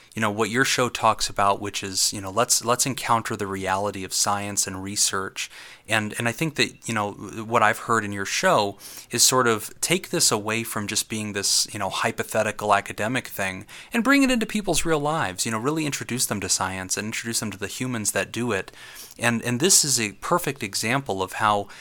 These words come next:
research saves lives. You know, the, the studies that have been done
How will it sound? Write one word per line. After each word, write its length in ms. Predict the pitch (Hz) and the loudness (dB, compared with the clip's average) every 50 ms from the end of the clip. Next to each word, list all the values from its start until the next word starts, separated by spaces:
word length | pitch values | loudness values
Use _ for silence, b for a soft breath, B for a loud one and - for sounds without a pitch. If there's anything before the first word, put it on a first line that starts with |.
| B B B - | B B B -12
research 800 | 101 101 110 147 175 - - - - 143 131 127 - - - - | -6 -2 2 4 4 6 6 6 4 4 2 2 0 -2 -2 0
saves 460 | - - - - 127 123 117 107 - - | 2 2 4 4 4 2 2 0 -2 0
lives. 640 | 107 107 110 117 107 92 87 - 113 - - - - - | 2 4 4 4 4 2 0 -4 -4 -2 -2 -2 -2 -4
You 120 | 110 107 | -6 -6
know, 200 | 104 101 98 98 | -4 -4 -4 -4
the, 180 | 95 101 104 98 | -4 -4 -6 -6
the 140 | - 107 | -2 -2
studies 420 | - - - 131 135 160 180 147 - | -2 2 4 4 4 4 2 0 0
that 100 | 139 120 | 0 0
have 140 | 113 101 - | -2 -4 -6
been 160 | - 104 98 | -6 -6 -2
done 460 | 95 107 104 113 110 101 95 92 92 | 2 2 4 4 4 2 0 -4 -10